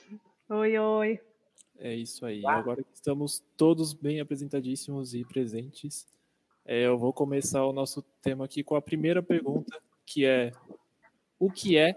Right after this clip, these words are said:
Speaker 2: e o que representa o teatro jovem? Tudo bem? É, a gente tem também uma, uma foto aqui pra dar um, um start na, na nossa conversinha. Aí,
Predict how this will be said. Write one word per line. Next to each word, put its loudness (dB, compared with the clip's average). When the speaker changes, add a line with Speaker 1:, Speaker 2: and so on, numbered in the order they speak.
Speaker 2:
e 2
o 2
que 0
representa 2
o 0
teatro 2
jovem? -2
Tudo -8
bem? 0
É, -2
a 0
gente -8
tem -8
também -6
uma, -8
uma -4
foto 0
aqui -6
pra -4
dar -2
um, -10
um -10
start -6
na, -12
na -8
nossa -4
conversinha. -6
Aí, -4